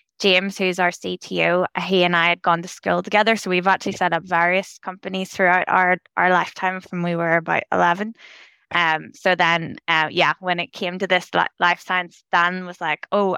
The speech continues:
okay, we should automate basically our, our lead generation." He went off and built that. I introduced, um, James and himself. And then they, once they had it built, I came and, um, sold it then, just kind of building on everything that I learned. And it was kind of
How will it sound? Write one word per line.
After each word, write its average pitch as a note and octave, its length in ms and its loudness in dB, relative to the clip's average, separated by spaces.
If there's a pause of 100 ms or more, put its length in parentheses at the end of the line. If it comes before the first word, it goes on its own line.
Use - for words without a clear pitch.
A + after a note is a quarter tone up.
okay, F3+ 280 -4
we F3+ 160 -8
should - 300 -4
automate F3+ 580 2
basically F3 480 -2
our, E3 200 2
our F3 200 2
lead A3 200 4
generation." A3+ 640 0 (720)
He G#3+ 200 2
went F#3 220 0
off F3 240 4
and F3+ 120 -4
built E3+ 220 2
that. F#3 200 2
I E3 60 2
introduced, E3+ 540 -8
um, E3 280 -2
James E3+ 380 -8
and F3 160 -6
himself. E3+ 540 -4
And F3+ 100 -10
then E3 160 -2
they, D#3+ 140 0
once E3+ 220 -6
they F3+ 60 0
had E3+ 160 -2
it - 120 -4
built, - 260 -2
I - 60 -16
came F3+ 320 -8
and, E3 320 -6
um, - 220 -4
sold G3+ 360 2
it G#3 140 2
then, G3+ 240 0
just F#3+ 180 0 (340)
kind A3+ 240 0
of A#3+ 100 2
building G3 360 2
on F#3+ 140 4
everything F#3+ 360 -2
that F#3+ 140 2
I F3 140 4
learned. F3 440 0 (640)
And G#3+ 80 2
it G3 80 2
was - 140 -8
kind G#3+ 260 0
of A3 80 2